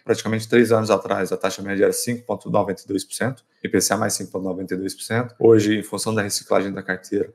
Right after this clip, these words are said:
ela alcançou seis ponto setenta e dois por cento. Aqui, já em sequência, mostra o resultado, é, incorrido, só que não foi,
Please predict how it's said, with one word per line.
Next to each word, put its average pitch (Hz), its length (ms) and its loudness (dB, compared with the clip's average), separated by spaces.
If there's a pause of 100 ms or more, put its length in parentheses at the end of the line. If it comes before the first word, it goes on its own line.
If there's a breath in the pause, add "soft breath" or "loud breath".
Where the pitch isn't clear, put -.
(100)
ela 104 120 4
alcançou 98 380 -2
seis 110 240 0
ponto 98 200 -8
setenta 92 380 -4
e 90 40 -4
dois 95 200 -4
por - 100 -18
cento. 117 380 -8 (100)
Aqui, 107 440 2
já 107 200 2
em 107 60 -4
sequência, 98 640 -6 (220 soft breath)
mostra 104 280 2
o 104 40 0
resultado, 98 680 0 (360)
é, 95 480 4
incorrido, 117 720 2 (180 loud breath)
só - 160 -4
que 113 220 0
não 117 160 0
foi, 110 380 2